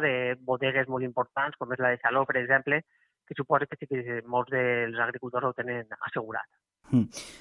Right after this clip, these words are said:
Speaker 2: I quines recomanacions li podrien donar, eh, Agustí, als nostres agricultors i agricultores per a evitar-ho o per a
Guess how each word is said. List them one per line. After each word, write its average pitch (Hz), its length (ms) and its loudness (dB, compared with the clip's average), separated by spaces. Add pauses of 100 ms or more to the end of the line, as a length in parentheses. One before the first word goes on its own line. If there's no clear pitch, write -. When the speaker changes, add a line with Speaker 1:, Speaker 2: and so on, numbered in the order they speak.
(160)
Speaker 2:
I 135 80 4
quines 165 240 4
recomanacions 156 560 8
li 147 160 6
podrien 135 360 8
donar, 131 360 8
eh, 123 300 4
Agustí, 127 680 6
als 123 220 4
nostres 127 320 8
agricultors 120 460 8
i 123 40 8
agricultores 113 540 6
per 120 120 8
a 113 60 8
evitar-ho 127 560 8
o - 480 2
per 117 220 6
a 110 100 8